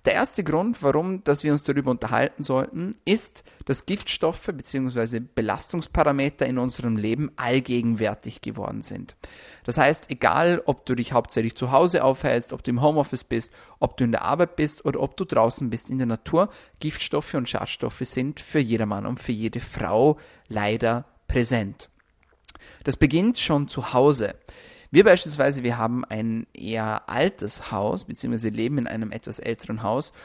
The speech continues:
Und da ist es zum Beispiel sehr oft der Fall, dass die Wasserleitungsrohre nicht nur sehr verkalkt sein können, sondern beispielsweise mit Kupfer belastet sein können.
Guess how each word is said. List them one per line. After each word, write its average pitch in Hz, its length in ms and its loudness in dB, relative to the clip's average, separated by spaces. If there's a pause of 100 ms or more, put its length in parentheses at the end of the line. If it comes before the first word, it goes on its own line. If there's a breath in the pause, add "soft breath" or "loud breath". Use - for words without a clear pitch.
(360 loud breath)
Und 247 260 -2
da 95 240 2
ist 185 120 2
es 170 120 -4
zum 160 80 -2
Beispiel 143 240 0
sehr 120 240 2
oft - 180 -4
der 127 80 0
Fall, 110 440 0 (100)
dass - 480 -4
die 107 380 -8
Wasserleitungsrohre 117 1800 -2 (320 loud breath)
nicht 147 240 -2
nur 135 80 0
sehr 120 160 0
verkalkt - 560 -8
sein 151 220 -6
können, 156 320 -4
sondern 127 280 0
beispielsweise 117 560 -4
mit 135 200 -4
Kupfer - 800 -2
belastet 101 520 -8
sein - 240 -10
können. - 380 -14